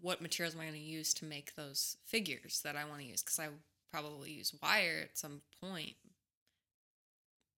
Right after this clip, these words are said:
but I can use other things. Like, I don't know what, what's there. Anything's there. You say anything, give me a list. Okay.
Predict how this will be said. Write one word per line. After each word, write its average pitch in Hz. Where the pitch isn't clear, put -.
but 160
I 156
can 156
use 156
other 170
things. 156
Like, 156
I 165
don't 160
know 151
what, 151
what's -
there. 160
Anything's 165
there. 160
You 165
say 196
anything, 185
give 175
me 196
a 196
list. -
Okay. 185